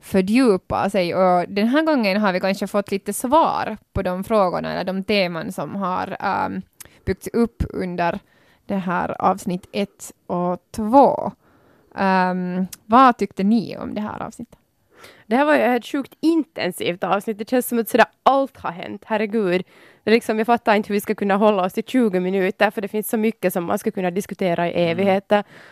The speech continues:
Speaker 2: Det är liksom, om det blir så här intensiva avsnitt nu, så wow.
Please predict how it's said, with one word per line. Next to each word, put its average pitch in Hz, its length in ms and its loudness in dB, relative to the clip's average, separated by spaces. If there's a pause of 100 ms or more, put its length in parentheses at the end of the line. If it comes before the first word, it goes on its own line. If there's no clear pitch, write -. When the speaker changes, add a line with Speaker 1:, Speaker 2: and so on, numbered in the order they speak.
(160)
Speaker 2:
Det 202 100 4
är 202 40 8
liksom, 202 340 -2 (420)
om 220 160 2
det 220 120 6
blir 226 200 2
så 262 100 -4
här 262 160 0
intensiva 180 800 2
avsnitt 175 300 -6
nu, 175 220 -4
så 175 260 4 (580)
wow. 185 360 6